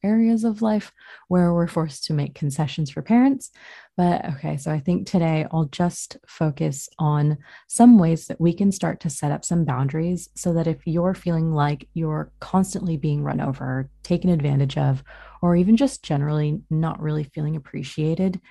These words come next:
you can do little things that help you maintain your self-respect and also maintain a positive image. Like, obviously, no one wants to be the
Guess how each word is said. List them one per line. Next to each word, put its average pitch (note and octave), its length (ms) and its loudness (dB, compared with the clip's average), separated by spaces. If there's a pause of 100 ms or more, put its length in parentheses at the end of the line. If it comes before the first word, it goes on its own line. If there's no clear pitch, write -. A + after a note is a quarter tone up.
(260)
you G3+ 140 8
can G3 180 8
do F#3+ 240 4
little G3+ 300 0 (100)
things D#3+ 420 -2
that - 120 -8
help D3 300 -6
you E3 280 2
maintain D#3 640 -2
your D#3 380 -2
self-respect C#3+ 880 -12 (640)
and F#3+ 100 2
also G3 300 0
maintain D#3 420 0
a C#3+ 40 -2
positive C3+ 380 -4
image. F3+ 360 0
Like, D3+ 180 -6
obviously, D3+ 500 -4
no D3+ 200 -2
one D3+ 120 0
wants C#3+ 280 -2
to - 80 -6
be C#3+ 220 0
the D#2 300 -6